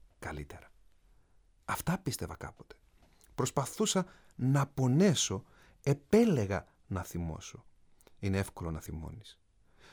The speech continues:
Ο Θουκυδίδης έλεγε πως ο θυμός και η βιασύνη είναι οι χειρότεροι σύμβουλοι όσον αφορά την λήψη αποφάσεων. Ίσως έχεις ακούσει τη φράση "Μην υπόσχεσαι όταν είσαι χαρούμενος, μην απαντάς όταν είσαι θυμωμένος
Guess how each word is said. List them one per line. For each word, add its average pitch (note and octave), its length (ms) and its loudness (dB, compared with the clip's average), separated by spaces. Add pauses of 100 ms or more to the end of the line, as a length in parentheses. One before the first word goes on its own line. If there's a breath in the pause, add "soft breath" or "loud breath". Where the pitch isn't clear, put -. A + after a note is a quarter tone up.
Ο A#2 100 0
Θουκυδίδης B2 680 6
έλεγε C3+ 340 4
πως C3 260 0
ο B2 40 -2
θυμός B2+ 400 4
και D3+ 100 0
η - 20 0
βιασύνη B2+ 440 0
είναι C#3+ 120 2
οι C#3 40 2
χειρότεροι C#3 520 2
σύμβουλοι C3 720 2 (260 loud breath)
όσον B2+ 220 2
αφορά C#3 300 6
την C3+ 280 2
λήψη C#3+ 320 2
αποφάσεων. D3 640 -2 (580 soft breath)
Ίσως F#3 300 2
έχεις A3+ 200 2
ακούσει G#3+ 260 -2
τη G#3 80 0
φράση G#3+ 460 0 (420 soft breath)
"Μην C#3+ 340 4
υπόσχεσαι B2 640 0
όταν G#2 180 0
είσαι G2+ 120 -4
χαρούμενος, G2 480 -2
μην A#2+ 180 0
απαντάς G2+ 680 0
όταν F#2+ 220 -2
είσαι G2 140 -4
θυμωμένος F2+ 560 -4